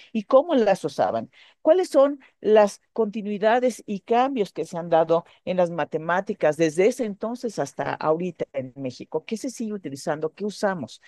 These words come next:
eh, como matemáticas? Y, y cuando digo matemáticas, hablo de las matemáticas que ustedes ahorita están utilizando, que seguramente compran pan y seguramente reciben su recibo de, de la luz y cosas de este tipo. Entonces,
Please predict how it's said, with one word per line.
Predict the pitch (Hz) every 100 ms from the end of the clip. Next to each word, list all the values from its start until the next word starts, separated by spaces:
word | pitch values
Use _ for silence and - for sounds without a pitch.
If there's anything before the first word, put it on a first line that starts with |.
| - _
eh, | - 147
como | 151 139
matemáticas? | 123 123 - 98 85 - - 95 - _ - -
Y, | 202 -
y | 214
cuando | - 240 233
digo | 262 320
matemáticas, | 311 254 240 226 247 247 262 262
hablo | 254 262
de | 247
las | 240 214
matemáticas | 220 - 233 226 240 - 254 -
que | 254
ustedes | 220 - 285 330 269
ahorita | 185 190 233 226
están | 185 - 180
utilizando, | 180 - 147 143 180 180 160 - - -
que | 269
seguramente | 247 247 233 226 220 233
compran | - 190 185 147
pan | - 180 202 233
y | 196
seguramente | 175 151 180 170 165 165 185 165 - - -
reciben | 180 170 196 180 175
su | - 143
recibo | 143 180 170
de, | 135 120 127 120
de | 139
la | 127
luz | 131 180 240 247 -
y | 170
cosas | 175 170
de |
este | 180 196
tipo. | 302 -
Entonces, | 214 196 214